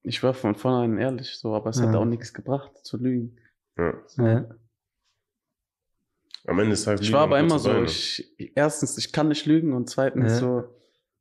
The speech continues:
Speaker 1: das fickt dich im Endeffekt nur
Speaker 3: Ja.
Speaker 1: noch mehr.
Speaker 3: Ja, ist so.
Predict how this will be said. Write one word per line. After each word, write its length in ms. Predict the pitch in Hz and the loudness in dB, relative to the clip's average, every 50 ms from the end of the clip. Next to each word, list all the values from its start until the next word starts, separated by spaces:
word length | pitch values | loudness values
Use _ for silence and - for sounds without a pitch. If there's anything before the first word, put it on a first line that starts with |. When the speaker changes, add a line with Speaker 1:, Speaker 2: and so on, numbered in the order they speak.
| _ _ _ _ _ _ | _ _ _ _ _ _
Speaker 1:
das 540 | - - - - - - - - - - - _ _ _ _ _ _ _ _ _ | -16 -10 -6 -4 -2 -2 -2 -2 -4 -8 -16 _ _ _ _ _ _ _ _ _
fickt 340 | - - - - 135 - - | -20 -14 -6 -6 -6 -6 -6
dich 120 | 113 - | -6 -2
im 80 | 123 110 | -2 0
Endeffekt 380 | 113 123 123 - - 127 120 - | 0 -2 -4 -4 -8 -8 -4 -4
nur 360 | 117 120 117 113 117 120 123 - | -2 -2 -2 -2 -4 -6 -6 -6
Speaker 3:
Ja. 60 | 113 | -4
Speaker 1:
noch 140 | 117 120 - | -4 -4 -2
mehr. 280 | 131 123 117 110 113 - - - _ _ _ _ _ _ _ - _ _ _ _ _ _ _ _ - | -2 -2 -2 -4 -6 -10 -18 -20 _ _ _ _ _ _ _ -20 _ _ _ _ _ _ _ _ 0
Speaker 3:
Ja, 140 | 101 104 - - - | 0 0 0 0 -2
ist 140 | 101 104 - | -4 -2 0
so. 320 | 95 87 80 - - - | 0 0 -2 -2 -6 -18